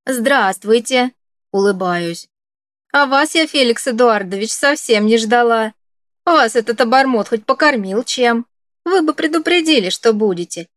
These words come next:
Я бы приготовила обед, супчика, борщика, да на куриных спинках, с картошечкой. Такой борщик ни в одном хвалёном ресторане не подадут». «Спасибо», мотает головой олигарх.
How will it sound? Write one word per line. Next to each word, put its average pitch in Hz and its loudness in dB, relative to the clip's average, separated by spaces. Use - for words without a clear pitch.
Я 220 2
бы 170 -6
приготовила 220 2
обед, 214 -2
супчика, 226 -4
борщика, 220 2
да 208 0
на 240 4
куриных 254 2
спинках, 208 -4
с - -20
картошечкой. 208 -4
Такой 185 -2
борщик 240 -4
ни 285 0
в 285 2
одном 277 2
хвалёном 254 2
ресторане 226 0
не 233 2
подадут». 185 -2
«Спасибо», 180 -4
мотает 208 0
головой 285 4
олигарх. 220 0